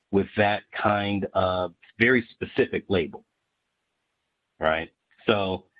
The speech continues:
take something that's a little more common, but a child is born and the child is, is sort of, you know, christened with this, "You are going to be a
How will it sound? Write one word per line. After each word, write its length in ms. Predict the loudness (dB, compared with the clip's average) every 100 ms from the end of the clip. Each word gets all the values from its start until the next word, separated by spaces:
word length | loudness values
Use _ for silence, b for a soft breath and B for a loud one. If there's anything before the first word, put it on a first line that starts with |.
| b 2
take 160 | 2 4
something 280 | 2 4 2
that's 200 | 2 2
a 40 | 2
little 240 | 4 4
more 600 | 4 2 2 0 -2 -6
common, 520 | 0 0 2 0 -2 0
but 220 | -2 -2 _ _ _ 0
a 120 | 0
child 380 | 2 4 6 4
is 120 | 0
born 540 | 2 4 4 4 2 -2 _ _ 0
and 180 | 0
the 60 | 0
child 540 | 0 4 4 4 0
is, 80 | -2 0 0 2
is 240 | -2 -2 0
sort 160 | 0
of, 100 | 0 -6 -16 _ _ _ _ _ _ _ -6
you 80 | -4
know, 300 | -4 -8 -12 _ _ _ _
christened 560 | -2 0 0 0 0 0
with 180 | -2 2
this, 200 | 0 0 -8 _ _ _ _ _ _ _ _
"You 260 | 2 4 6
are 80 |
going 220 | 6 4 4
to 60 |
be 100 | 0
a 80 | -2